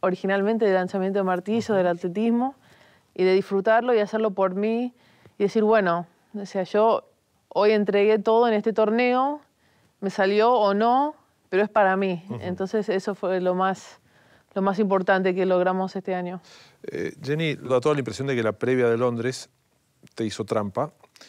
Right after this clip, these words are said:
Speaker 2: Eh, y cuando hablo de la previa me refiero a la enorme cantidad de, eh, situaciones públicas que se te pidieron,
Speaker 1: Sí.
Speaker 2: entrevistas, posibilidades tan nobles como que te reportaban algún dinero, inclusive en algún caso.
Speaker 1: Sí.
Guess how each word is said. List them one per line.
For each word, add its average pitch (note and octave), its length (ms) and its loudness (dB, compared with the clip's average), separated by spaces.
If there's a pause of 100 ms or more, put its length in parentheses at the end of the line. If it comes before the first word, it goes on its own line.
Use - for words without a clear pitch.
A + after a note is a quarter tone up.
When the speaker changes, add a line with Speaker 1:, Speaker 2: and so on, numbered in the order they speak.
(440)
Speaker 2:
Eh, G2 220 -4
y - 20 -8
cuando A2 220 0
hablo B2+ 100 2
de A#2+ 40 4
la A2+ 100 0
previa C#3 220 0
me A#2+ 100 -2
refiero B2+ 320 -2
a - 20 -2
la A2 80 0
enorme B2+ 320 -4
cantidad A#2 420 -2
de, A#2+ 420 -4 (480)
eh, G#2+ 360 -8 (1120)
situaciones A#2+ 460 -4
públicas A2+ 580 -2
que G2 80 -12
se F2+ 120 -12
te G2+ 100 -6
pidieron, G#2 640 -4
Speaker 1:
Sí. - 140 -10
Speaker 2:
entrevistas, A2 840 -6
posibilidades E3 640 0 (500)
tan C3+ 200 -2
nobles E3 260 0
como A2 220 -4
que G#2 80 -2
te G#2 100 -8
reportaban G#2 440 -2
algún G#2 220 -4
dinero, B2+ 300 -2
inclusive A2 400 -4
en G2+ 60 -2
algún G#2 240 -6
caso. C3+ 360 -2
Speaker 1:
Sí. A3+ 60 -6